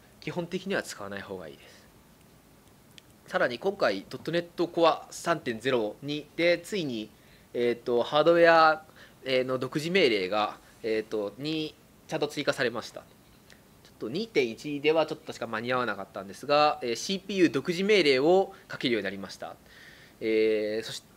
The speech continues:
つまりシーシャープでもついにアセンブラプログラミングの時代がやってきました。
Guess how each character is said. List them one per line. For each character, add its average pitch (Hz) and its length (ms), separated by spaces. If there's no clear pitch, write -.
つ - 120
ま 143 80
り 117 100
シ 156 160
ー - 20
シ 185 100
ャ 170 40
ー - 20
プ 135 100
で 107 60
も 104 260
つ 160 100
い 143 60
に 120 80
ア 113 80
セ 151 100
ン 143 80
ブ 151 60
ラ 143 120
プ - 100
ロ 139 100
グ 143 60
ラ 139 100
ミ 113 80
ン 107 60
グ 107 60
の 101 40
時 98 100
代 107 140
が 107 80
や 98 100
っ - 40
て 101 100
き 104 100
ま 104 120
し - 60
た。 - 120